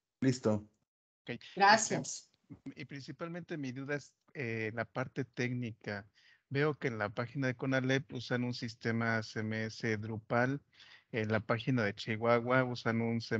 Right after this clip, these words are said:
Speaker 2: M S con WordPress. Y nosotros en el conalep Estado de México usamos Joomla, pero he tenido problemas para poder activar el widget por los candados de seguridad que tiene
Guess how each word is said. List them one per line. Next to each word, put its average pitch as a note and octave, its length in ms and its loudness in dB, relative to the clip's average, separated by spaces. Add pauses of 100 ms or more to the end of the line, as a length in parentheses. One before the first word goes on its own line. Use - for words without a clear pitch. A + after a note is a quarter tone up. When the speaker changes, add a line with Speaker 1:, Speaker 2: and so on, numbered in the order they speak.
(960)
Speaker 2:
M A2 200 -2
S G#2 600 -2
con G#2+ 240 -4
WordPress. A#2 720 2 (380)
Y C3+ 100 4
nosotros C#3 400 4
en A#2+ 140 8
el A#2 80 4
conalep B2 360 4
Estado C3 280 6
de A#2 100 10
México A#2+ 420 4
usamos A#2 460 6
Joomla, B2+ 480 10 (480)
pero B2 200 10
he B2+ 40 12
tenido C#3+ 260 10
problemas B2 440 10
para G#2+ 220 10
poder A2+ 200 8
activar A2+ 320 8
el A2+ 100 8
widget A#2+ 600 6
por A2 180 0
los G#2+ 280 2
candados C3 500 12
de A#2+ 80 0
seguridad A#2 460 6
que C3+ 100 6
tiene A#2 540 8